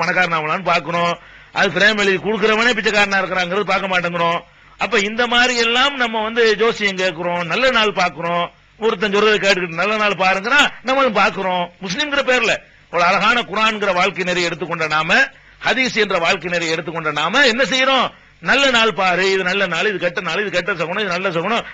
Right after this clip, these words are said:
இன்னைக்கு பண்ணா அந்த கல்யாணம் நல்லா இருக்கும், நாளைக்கு பண்ணா இது நல்லா இருக்காது, வழக்க போனா நல்லது, தெக்க போனா நல்லது இல்ல,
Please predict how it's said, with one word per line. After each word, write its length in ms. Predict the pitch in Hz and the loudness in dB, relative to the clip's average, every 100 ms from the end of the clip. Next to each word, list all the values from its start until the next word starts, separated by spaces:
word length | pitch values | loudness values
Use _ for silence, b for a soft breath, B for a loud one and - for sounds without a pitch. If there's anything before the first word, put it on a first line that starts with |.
| B | B
இன்னைக்கு 280 | 214 220 | -2 -2
பண்ணா 240 | 190 196 202 | 0 0 0
அந்த 160 | 190 | 2
கல்யாணம் 300 | 180 180 180 170 | 2 2 2 2
நல்லா 160 | 175 | 2
இருக்கும், 260 | 156 156 196 | 0 -2 -2
நாளைக்கு 240 | 190 208 185 | 2 0 0
பண்ணா 180 | 185 | -2
இது 120 | 180 165 | 0 0
நல்லா 140 | 175 | 0
இருக்காது, 380 | 175 160 156 175 247 - B B | 0 0 0 0 0 -4 B B
வழக்க 260 | 185 220 202 | 0 2 0
போனா 200 | 190 190 | 0 -2
நல்லது, 280 | 170 165 202 | -2 -2 -2
தெக்க 220 | 196 202 | -2 -2
போனா 200 | 190 190 | -2 -2
நல்லது 320 | 175 175 170 | 0 0 0
இல்ல, 140 | 156 | 0